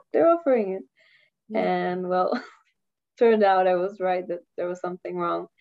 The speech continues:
Speaker 1: Uh, so I called a G P to
Speaker 2: Mm.
Speaker 1: kind of, like, figure out the, the whole diagnosis 'cause I wanted to get into it.
Speaker 2: Yeah.
Speaker 1: And, well, definitely had it. <laughs>
Speaker 2: Yeah.
Speaker 1: Then went to a psychologist back home,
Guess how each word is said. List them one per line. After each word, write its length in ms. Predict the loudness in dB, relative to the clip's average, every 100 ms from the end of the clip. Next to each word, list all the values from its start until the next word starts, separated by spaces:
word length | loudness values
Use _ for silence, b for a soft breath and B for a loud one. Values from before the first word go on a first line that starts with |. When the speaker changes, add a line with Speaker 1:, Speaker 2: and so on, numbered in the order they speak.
| b b b _ _ -4
Speaker 1:
Uh, 320 | -2 0 -2
so 300 | -4 0 2
I 560 | 2 0 0 2 2 -2 -6
called 480 | 0 2 2 0 -4 -16 _ _
a 420 | -4 -2 -2 -4 -6
G 140 | -6 -6 -6
P 320 | -6 -4 -6 -8 _ _
to 60 | -4
Speaker 2:
Mm. 140 | -2
Speaker 1:
kind 220 | -2 -2
of, 60 | -2
like, 240 | -4 -6 _ _ _
figure 240 | 0 2 4
out 400 | 2 0 -2 -2
the, 420 | -2 -2 -4 -8 _ _ _ _ _ _ _
the 80 | -6
whole 160 | -2 0
diagnosis 640 | 0 0 -4 -6 -8 -10
'cause 140 | -2
I 80 | 0
wanted 240 | 2 -2
to 100 | -4
get 160 | -4 -4
into 280 | -6 -8 -4
it. 200 | -4 -6 _ _ -12
Speaker 2:
Yeah. 240 | -10 -8 -8
Speaker 1:
And, 500 | -8 -10 -12 -10 -6
well, 280 | -6 -6 _ -6
definitely 420 | -2 -2 -4 -6
had 220 | -4 -2 0
it. 140 | -2
<laughs> 220 | -4 -8 _ _ B B
Speaker 2:
Yeah. 200 | 0 2
Speaker 1:
Then 100 | 4
went 220 | 2 0 -2
to 100 | -4
a 60 |
psychologist 800 | 0 -2 0 0 0 -4 -10 -8
back 200 | -6 -6
home, 500 | 0 2 4 2 -4